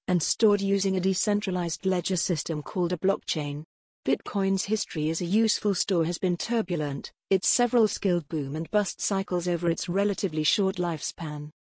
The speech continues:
As the earliest virtual currency to satisfy widespread popularity and success,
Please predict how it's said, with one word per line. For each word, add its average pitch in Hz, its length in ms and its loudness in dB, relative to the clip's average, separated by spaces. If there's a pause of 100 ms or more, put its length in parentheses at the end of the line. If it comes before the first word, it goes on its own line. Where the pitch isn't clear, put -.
(520)
As 226 180 2
the 233 160 4
earliest 214 500 0
virtual 202 540 0
currency 156 520 -4
to 175 100 -4
satisfy 190 680 -2
widespread 180 680 0
popularity 180 640 0
and 165 120 -2
success, - 720 -2